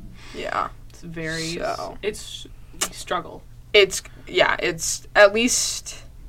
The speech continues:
Speaker 1: at least we still have our math teacher.
Speaker 2: We s-, <laughs> we still have our math
Speaker 1: We still
Speaker 2: teacher.
Speaker 1: have our math teacher.
Speaker 2: <sighs>
Speaker 1: And, like, we still have our current math teacher. Like, uh, don't get me wrong,
Speaker 2: And
Speaker 1: I, I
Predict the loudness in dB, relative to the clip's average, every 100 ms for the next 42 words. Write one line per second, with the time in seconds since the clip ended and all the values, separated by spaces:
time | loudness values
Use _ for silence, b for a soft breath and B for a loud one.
0 | -16 -10 -2 -2 -2 -6 -2 0 2 4
1 | 2 2 -4 -6 -4 0 2 6 8 10
2 | 10 8 2 6 8 8 6 6 6 10
3 | 12 12 10 6 4 2 -2 -2 -4 -4
4 | -2 0 2 2 4 6 6 2 2 0
5 | 0 2 4 6 8 6 6 0 2 2
6 | 2 -4 -2 2 4 4 4 8 8 6
7 | 0 2 2 2 -4 -16 -16 b b b
8 | b b -14 -16 -16 -6 -2 0 2 0
9 | 2 2 6 6 8 8 10